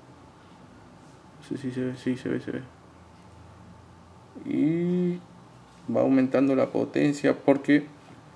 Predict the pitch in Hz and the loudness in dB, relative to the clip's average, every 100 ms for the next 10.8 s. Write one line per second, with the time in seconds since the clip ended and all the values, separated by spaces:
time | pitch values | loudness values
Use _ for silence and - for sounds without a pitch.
0 | - - 135 139 131 135 135 123 120 120 | -20 2 8 10 10 10 8 8 4 -2
1 | 123 135 131 120 123 151 113 110 143 190 | 0 2 4 2 6 6 6 2 0 -2
2 | - - - - - - - - - - | -8 -20 -20 -20 -20 -20 -20 -20 -20 -20
3 | - - - 131 131 127 127 123 123 127 | -20 -10 -2 0 2 2 2 0 0 -2
4 | 117 127 123 120 131 147 143 147 147 - | 0 0 2 4 6 8 6 4 0 -8
5 | - - - 120 - 113 123 - 117 117 | -20 -18 -10 -6 -2 -2 -2 -2 -4 -2
6 | 127 135 - - - - 120 - - 131 | -2 -4 -8 -12 -12 -12 -12 -12 -8 -8
7 | 131 131 135 131 123 139 - 156 - - | -8 -8 -8 -8 -6 -6 -6 -10 -14 -20
8 | - - - - - - - - - - | -20 -20 -20 -20 -20 -20 -20 -10 -10 -10
9 | - - - - - - - - - - | -14 -14 -18 -20 -20 -20 -20 -20 -20 -20
10 | - - - 127 - - - 156 | -20 -20 -18 -14 -12 -10 -8 -8